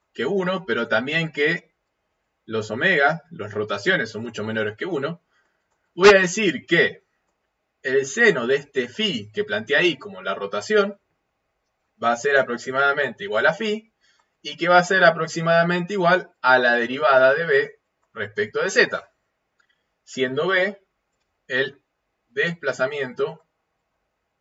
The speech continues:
perdón. Por otro lado, vamos a decir que el coseno de phi va a ser aproximadamente igual a uno. ¿Por qué?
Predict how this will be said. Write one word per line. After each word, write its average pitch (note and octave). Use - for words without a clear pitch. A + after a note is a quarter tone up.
perdón. -
Por A2+
otro D3+
lado, F#3+
vamos C3+
a B2+
decir B2
que A2
el G2+
coseno A#2+
de E3
phi G3+
va A#2+
a A#2+
ser C3
aproximadamente A#2
igual D3
a A3
uno. -
¿Por G#2+
qué? C#3